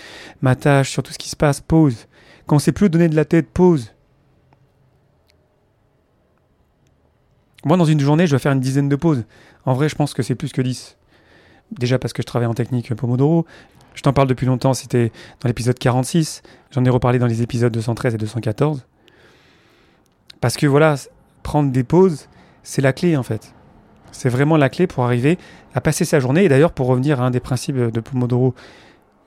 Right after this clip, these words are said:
le dernier Pomodoro, c'est d'ailleurs le dernier, euh, moment de travail de vingt-cinq minutes à la fin de la journée, doit être de la même qualité que le premier de la journée. Pour être conscient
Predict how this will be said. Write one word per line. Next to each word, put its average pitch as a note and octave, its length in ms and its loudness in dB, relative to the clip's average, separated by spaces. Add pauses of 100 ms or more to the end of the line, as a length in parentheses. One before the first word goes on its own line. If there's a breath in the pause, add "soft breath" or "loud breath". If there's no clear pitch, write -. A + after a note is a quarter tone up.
(200 loud breath)
le B2 80 0
dernier D3+ 240 2
Pomodoro, D3 460 0
c'est C#3 140 -8
d'ailleurs B2 380 -2 (440 loud breath)
le D#3+ 280 -10
dernier, C3+ 580 2
euh, A2+ 240 -2
moment C#3 260 -2
de C3 60 -4
travail C#3 480 -2 (760)
de C3+ 120 2
vingt-cinq B2+ 340 0
minutes B2 280 -2
à - 20 -2
la A2+ 80 -2
fin C3 120 -4
de B2 40 -2
la A#2+ 60 0
journée, A2 300 -4 (420 soft breath)
doit B2+ 140 0
être D3 120 0
de B2 80 -2
la A2+ 80 -2
même D3+ 160 0
qualité B2+ 360 -4
que - 120 -8
le A2+ 100 0
premier B2+ 480 -4 (180 soft breath)
de - 60 -6
la A#2 60 -2
journée. G#2+ 300 -8 (520 soft breath)
Pour B2 180 0
être - 140 -2
conscient E3 580 2